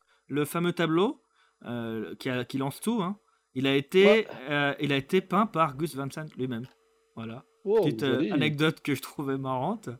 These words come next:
Speaker 1: Euh,
Speaker 2: Ok.
Speaker 1: et
Speaker 2: T'en as d'autres ou bien ?
Speaker 1: alors, anecdote qui est touchante, du coup, on parle là sur un truc qui m'a fait un peu rire, j'étais, sérieux, il a carrément dessiné son pein-, son tableau.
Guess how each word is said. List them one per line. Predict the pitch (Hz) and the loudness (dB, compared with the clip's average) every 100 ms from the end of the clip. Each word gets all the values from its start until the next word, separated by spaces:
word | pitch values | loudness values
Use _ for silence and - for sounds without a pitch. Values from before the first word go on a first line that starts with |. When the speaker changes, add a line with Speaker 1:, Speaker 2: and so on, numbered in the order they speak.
| _ _ _ _ _ _ _ - | _ _ _ _ _ _ _ -8
Speaker 1:
Euh, | 123 123 123 | -4 -2 -2
Speaker 2:
Ok. | 175 | 4
Speaker 1:
et | 170 180 143 - | 8 8 6 -2
Speaker 2:
T'en | 127 | -2
as | 120 | -2
d'autres | 123 160 202 - | 0 2 2 0
ou | 123 | -4
bien ? | 113 | -2
Speaker 1:
alors, | 135 139 135 - | 0 0 0 -4
anecdote | 147 160 170 175 - | -4 -2 0 -2 -2
qui | 139 131 | -2 -2
est | 143 | -2
touchante, | 160 233 254 | -4 -2 -2
du | 190 | -2
coup, | 185 254 - | -2 -6 -8
on | 131 | -8
parle | 139 131 | -4 -4
là | 131 | -4
sur | 135 | -6
un | |
truc | 127 - | -10 -10
qui | 127 | -12
m'a | |
fait | - 123 | -10 -10
un | |
peu | 113 | -8
rire, | 123 180 | -6 -6
j'étais, | - 113 | -6 -12
sérieux, | 120 117 175 | -12 -2 0
il | 131 | 0
a | 117 | -6
carrément | 117 123 131 | -10 -8 -6
dessiné | 127 123 127 | -6 -6 -10
son | 120 127 | -12 -12
pein-, | 160 - | -14 -12
son | 135 | -12
tableau. | 123 127 196 | -10 -6 -6